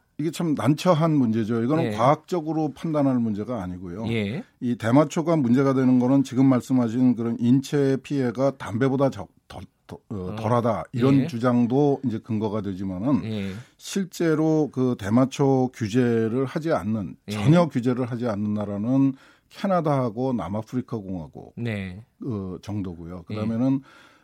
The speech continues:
Speaker 1: 불법으로 규정은 해놨지만은 적극적으로 단속을 하지
Speaker 2: 음.
Speaker 1: 않는 나라가 훨씬 더 많습니다.
Speaker 2: 네.
Speaker 1: 근데 그, 그러니까 좀 사회적으로 경각심을 일으키면서도 그 규제를, 적극적인 규제를 안 하는 나라가 꽤 많은데
Speaker 2: 네.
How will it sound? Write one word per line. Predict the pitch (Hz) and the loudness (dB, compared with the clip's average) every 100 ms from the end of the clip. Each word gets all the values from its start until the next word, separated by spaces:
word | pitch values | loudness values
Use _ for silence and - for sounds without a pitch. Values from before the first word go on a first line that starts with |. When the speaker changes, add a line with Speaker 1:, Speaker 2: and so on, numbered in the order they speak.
| _ | _
Speaker 1:
불법으로 | - 127 160 185 175 165 175 | -2 -2 2 2 4 4 2
규정은 | 160 113 110 151 151 139 | 0 0 4 4 6 4
해놨지만은 | 139 135 - 127 120 123 151 165 156 | 4 0 0 0 2 2 0 -2 -6
적극적으로 | - - - 127 160 147 151 | -10 -12 -10 -4 -4 -2 -4
단속을 | 110 104 113 135 | -4 -6 -4 -2
하지 | 131 131 | -2 0
Speaker 2:
음. | 123 | 0
Speaker 1:
않는 | 104 117 | 2 0
나라가 | 113 107 107 | 0 -2 -2
훨씬 | 151 - 208 208 208 | -2 -2 -2 -2 -2
더 | 143 107 | -2 -2
많습니다. | 73 - - - - | -6 -14 -20 -14 -4
Speaker 2:
네. | 120 120 113 113 120 107 101 | 0 2 0 -2 -4 -6 -6
Speaker 1:
근데 | 127 127 120 113 - | -2 0 0 -2 -2
그, | 135 123 | -2 0
그러니까 | 127 139 139 143 123 - _ _ | 0 -2 2 0 0 -6 _ _
좀 | - 139 131 | 0 2 2
사회적으로 | 120 156 170 156 143 156 | 2 0 0 0 -2 -2
경각심을 | 151 95 120 143 147 - 151 147 139 | -4 0 4 4 4 2 2 4 4
일으키면서도 | 120 - 120 117 107 107 101 143 151 - _ | 2 -2 -2 -2 -2 -4 -2 0 -2 -4 _
그 | - 110 107 104 | -6 -4 -4 -6
규제를, | _ 113 113 113 | _ -4 -2 -2
적극적인 | 107 107 - 127 143 123 127 | -6 -6 -6 -4 -2 2 2
규제를 | 104 107 110 - | 2 -6 -6 -6
안 | 98 | -4
하는 | 110 110 | -2 -2
나라가 | 107 98 95 107 - | -2 -4 -6 -10 -10
꽤 | 120 | -6
많은데 | 185 143 101 90 120 95 | 0 0 0 -4 -6 -4
Speaker 2:
네. | 123 117 | -2 0